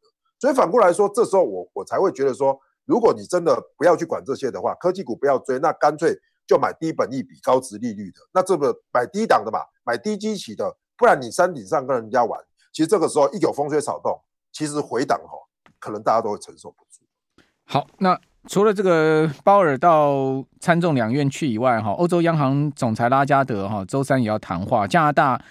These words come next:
Speaker 2: 央行也要公布最新的利率决议，也是在周三哈。那另，另外呢，这个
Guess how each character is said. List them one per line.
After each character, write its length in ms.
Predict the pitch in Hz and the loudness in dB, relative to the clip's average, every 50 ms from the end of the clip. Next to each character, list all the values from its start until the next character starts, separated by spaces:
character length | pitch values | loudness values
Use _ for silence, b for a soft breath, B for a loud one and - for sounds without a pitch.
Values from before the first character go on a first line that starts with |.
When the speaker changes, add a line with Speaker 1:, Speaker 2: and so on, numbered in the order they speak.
| b b b b b _ | b b b b b _
Speaker 2:
央 180 | 165 160 170 147 | 2 2 2 2
行 140 | 147 139 | 2 2
也 60 | 127 117 | 4 2
要 80 | 123 | 2
公 200 | 135 147 139 147 | 2 2 0 0
布 100 | 143 147 | 0 0
最 180 | 135 - 160 135 | 0 2 0 0
新 160 | 123 - 139 | 0 0 0
的 80 | 131 127 | 0 0
利 120 | 127 135 | 0 0
率 100 | 131 127 | 0 0
决 260 | 113 - 110 101 107 | -2 -2 -2 -2 0
议， 60 | 127 | 0
也 120 | 123 104 92 | 0 0 -2
是 80 | 92 | 0
在 120 | - 135 123 | 0 -2 0
周 260 | - - 135 127 135 | 0 0 0 0 0
三 320 | 127 - - 123 123 123 156 - | 0 2 2 2 2 0 -4 -8
哈。 200 | - 101 71 b b b b b b _ | -10 -10 -10 b b b b b b _
那 120 | - 175 170 | -2 0 0
另， 140 | 160 160 - | 0 -2 -2
另 160 | 196 196 190 185 | 0 0 2 4
外 140 | 185 175 | 4 4
呢， 100 | 165 151 | 4 2
这 160 | 147 139 - 208 | 0 0 0 2
个 360 | 185 160 139 135 135 139 | 2 4 4 2 2 0